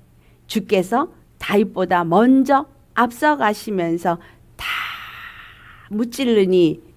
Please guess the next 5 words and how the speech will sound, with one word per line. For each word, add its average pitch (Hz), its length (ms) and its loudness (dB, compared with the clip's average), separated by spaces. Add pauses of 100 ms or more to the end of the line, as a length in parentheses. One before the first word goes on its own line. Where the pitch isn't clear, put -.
(120)
당연히 320 580 6
다윗과 214 720 0
그 233 220 0
부하들은 185 640 0
뒤따라가면서 185 1000 -2